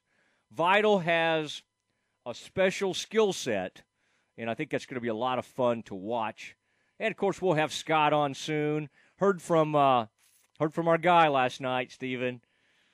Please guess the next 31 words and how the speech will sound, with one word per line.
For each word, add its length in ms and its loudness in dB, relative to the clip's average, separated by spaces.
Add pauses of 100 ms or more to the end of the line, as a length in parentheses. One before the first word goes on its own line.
(260)
Oh, 200 -2
I 80 0
had 120 -4
to 60 -14
give 160 -6
him 100 -8
a 40 -8
shout-out 600 -2
on 200 -4
Twitter. 480 -6 (240)
Um, 520 -12 (380)
the 80 -14
great 480 -6
chef 460 -6
himself, 600 -8
Jerome 420 -6
Tang, 540 -10 (400)
checked 340 -8
in. 340 -6 (100)
And, 320 -14
uh, 220 -10 (120)
what 140 -8
a 40 -10
great, 360 -4 (180)
what 140 -10
a 60 -8
great 240 -2
guy 240 -2
that 160 -2
is. 380 -4
And 120 -14